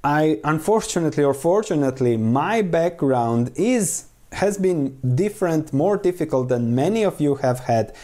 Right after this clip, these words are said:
from wars, uh, from hyperinflations, from countries changing, from this and that.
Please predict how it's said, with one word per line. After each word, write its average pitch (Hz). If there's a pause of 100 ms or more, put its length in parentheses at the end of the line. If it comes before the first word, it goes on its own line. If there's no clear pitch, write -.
(160)
from 160 (140)
wars, 196
uh, 120
from 131
hyperinflations, 160
from 120
countries 175
changing, 143
from 123
this 170
and 135
that. 131